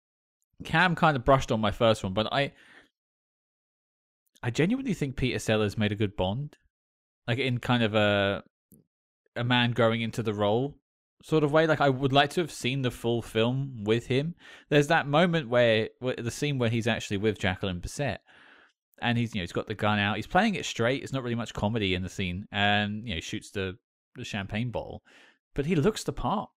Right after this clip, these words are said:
And he, I, I want to see more of, of what would have been with Peter Sellers. I think it's a shame that we didn't get that. But, uh, yeah, I,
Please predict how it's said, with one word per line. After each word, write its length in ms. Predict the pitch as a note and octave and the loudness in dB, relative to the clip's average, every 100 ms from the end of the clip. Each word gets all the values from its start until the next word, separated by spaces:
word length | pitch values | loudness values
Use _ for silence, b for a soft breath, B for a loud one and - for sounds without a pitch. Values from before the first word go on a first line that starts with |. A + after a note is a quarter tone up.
| _ | _
And 160 | C3+ C#3 | -6 0
he, 260 | D#3+ D3+ - _ | 0 0 -6 _
I, 120 | D3+ | -6
I 160 | - D3 | -2 0
want 240 | C#3+ G3 F3 | 0 -2 -4
to 100 | D3+ | -6
see 240 | - C#3+ | -2 -2
more 420 | C3+ B2 D#3 F2+ | 2 2 2 2
of, 220 | F2+ F2+ - - | 0 -4 -14 -8
of 240 | G2+ G2 | -8 -6
what 300 | G2 G#2 - _ _ | -2 -2 -2 _ _
would 240 | G2 A2 A#2 | -4 0 0
have 180 | F#2+ - | 0 0
been 260 | A2 B2+ | 0 0
with 180 | E2+ - | -4 -6
Peter 220 | - - | -8 -8
Sellers. 320 | - F2 D#2+ | -6 -6 -4
I 60 | F#2+ | -4
think 120 | A2 | -6
it's 80 | G2+ | -8
a 40 | |
shame 480 | - G2+ A#2 G#2+ E2 - b b b b _ | -4 -2 0 -2 -6 -14 b b b b _
that 180 | F#2 C#2 | -6 -4
we 100 | G2 | -6
didn't 200 | F#2+ F2+ | -6 -4
get 280 | F2+ A2 - | -2 -2 -4
that. 240 | E2+ E2 - - | -6 -6 -10 -8
But, 260 | G2+ - | -8 -4
uh, 80 | G#2+ | -4
yeah, 200 | A2 A#2+ | -2 0
I, 120 | A2 | 0